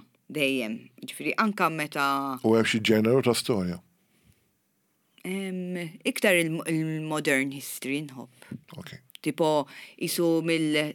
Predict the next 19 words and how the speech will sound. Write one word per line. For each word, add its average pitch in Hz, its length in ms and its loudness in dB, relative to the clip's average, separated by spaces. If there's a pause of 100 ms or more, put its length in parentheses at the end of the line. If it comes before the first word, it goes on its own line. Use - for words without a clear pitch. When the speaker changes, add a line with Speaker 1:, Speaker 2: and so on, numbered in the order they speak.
Speaker 1:
mis-Second 147 640 -4
World 135 380 -2
War 131 280 -4
law. 127 300 -8 (400)
Speaker 2:
Ok. - 240 -10 (480)
Imma 92 240 2 (320)
elementi 107 580 2
ta' 107 120 2
storja 101 520 2
li 104 80 0
għandhom 101 240 0
x'jaqsmu 101 540 0 (1120)
ma' 101 180 -4
gwerra 98 320 4
interessawk? 95 640 -2 (140)
Ħantik 110 280 4
eżempju. 90 380 0 (100)
Speaker 1:
Mhm. 135 300 -8 (500)
Speaker 2:
Auschwitz. 90 520 0